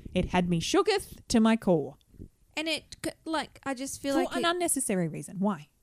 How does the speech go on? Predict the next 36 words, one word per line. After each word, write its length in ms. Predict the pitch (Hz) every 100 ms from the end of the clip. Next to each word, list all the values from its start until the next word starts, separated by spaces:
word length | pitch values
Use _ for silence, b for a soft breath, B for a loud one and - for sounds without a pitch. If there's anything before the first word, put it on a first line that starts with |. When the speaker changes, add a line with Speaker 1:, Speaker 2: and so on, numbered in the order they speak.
| _ -
Speaker 2:
it 120 | 277 _ _ _ _ -
completely, 720 | 269 240 - 269 - 269 247
because 380 | 233 240 254 226
then 220 | 247 233
doesn't 340 | 240 240 247 -
she 220 | 254 233
just 680 | 226 220 - - - - - - -
Speaker 1:
She, 240 | - 226
the 320 | 214 - 233
sister 340 | 220 262 - 247
with 140 | 247
cancer, 320 | - 233 226 240
sh-, 100 | - 254
well, 280 | 220 220 - _ -
she's 220 | - 214
gonna 180 | 262 262
die 380 | 190 - 185 - _
Speaker 2:
Yeah. 200 | 330 453
Speaker 1:
anyway. 400 | - 180 - 170 _ _ _ _ -
So 100 | 226
now 80 |
you 100 | 247
just 160 | 240 -
killed 200 | 262 254
'em 100 | 233
both, 200 | 226 233
that 140 | 147 -
poor 140 | -
family. 420 | 170 147 147 156 _ -
Speaker 2:
That 160 | - 359
poor 180 | 330 381
family. 580 | 320 349 370 240 - -
Speaker 1:
Like, 160 | 160 220
one 200 | 254 320
was 140 | 277
enough. 560 | 247 233 208 - -